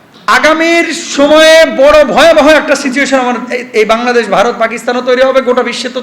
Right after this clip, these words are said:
তৈরি হয়েই গেছে। যেই সন্তানটার জন্য আজকে এত কষ্ট করছেন, অনেক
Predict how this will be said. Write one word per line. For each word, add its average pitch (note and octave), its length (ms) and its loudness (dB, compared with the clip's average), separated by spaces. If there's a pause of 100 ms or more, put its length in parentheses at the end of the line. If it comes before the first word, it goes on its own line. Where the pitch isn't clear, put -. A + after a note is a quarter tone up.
তৈরি A#3 220 -4
হয়েই G#3+ 260 -4
গেছে। D3 220 -12 (1500)
যেই D#4+ 180 2 (140)
সন্তানটার E4 640 0
জন্য D#4+ 160 0 (100)
আজকে D4+ 180 -4 (160)
এত - 140 -2 (140)
কষ্ট - 200 -2 (120)
করছেন, A3 220 -4 (100)
অনেক D4 140 0